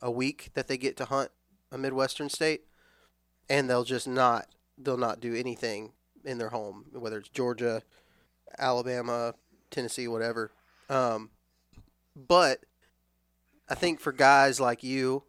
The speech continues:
who enjoy that challenge, that chess match, I, I don't think, I don't think it'll ruin you, because that's, to me, that's part of the, that's part of the fun. And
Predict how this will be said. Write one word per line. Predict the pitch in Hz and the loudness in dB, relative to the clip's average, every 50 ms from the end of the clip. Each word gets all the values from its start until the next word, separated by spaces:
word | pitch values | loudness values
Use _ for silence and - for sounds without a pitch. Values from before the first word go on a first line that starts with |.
| _ _ _ _ - _ - - | _ _ _ _ -20 _ -12 -6
who | 143 139 131 123 120 | -4 -4 -2 -2 -4
enjoy | - 127 135 123 135 127 127 127 127 | -4 -6 -6 -2 -2 2 2 2 4
that | 120 120 113 113 - - - | 2 2 0 0 -2 -6 -10
challenge, | - - 131 120 117 120 120 120 123 123 - | -6 -2 0 0 2 0 0 -2 -4 -6 -8
that | 113 87 - | -10 -10 -10
chess | - - 135 120 117 - | -6 -6 -6 -4 -6 -6
match, | 127 117 110 110 113 - - - | -6 -6 -4 -4 -4 -6 -6 -6
I, | 113 113 - - | -6 -4 -4 -4
I | 127 | -4
don't | 131 123 113 - _ | -4 -4 -4 -6 _
think, | - 135 127 120 120 - - - - _ _ _ _ _ _ _ _ - | -6 -6 -6 -6 -8 -12 -18 -20 -20 _ _ _ _ _ _ _ _ 0
I | - 170 | 2 4
don't | 196 190 156 127 | 6 6 4 4
think | 147 131 - | 2 0 0
it'll | 131 117 120 123 | -2 -4 -2 -2
ruin | 123 131 123 113 110 120 | 0 0 0 0 -2 -4
you, | 110 107 98 - | -8 -10 -10 -10
because | 131 120 - 160 143 127 | -10 -2 0 0 0 4
that's, | 135 147 156 - - - - _ _ _ _ _ _ _ - | 2 2 2 2 -4 -6 -6 _ _ _ _ _ _ _ -6
to | - 151 | -4 -2
me, | 143 151 170 175 | 2 4 4 4
that's | 160 135 131 123 - | 6 4 2 0 0
part | - - 151 143 135 123 | -4 0 2 2 2 2
of | 123 110 | 0 -4
the, | 107 107 95 95 - | -6 -10 -12 -12 -12
that's | - 131 - - | -12 -10 -12 -10
part | - - 156 143 127 | -4 -2 -2 0 -2
of | 117 | -2
the | 104 104 | -10 -12
fun. | - - - 151 143 143 123 110 107 113 113 - | -12 -8 -2 2 2 2 2 0 -2 -8 -10 -8
And | - 135 127 127 120 117 117 | -4 -2 -2 0 -2 -2 -6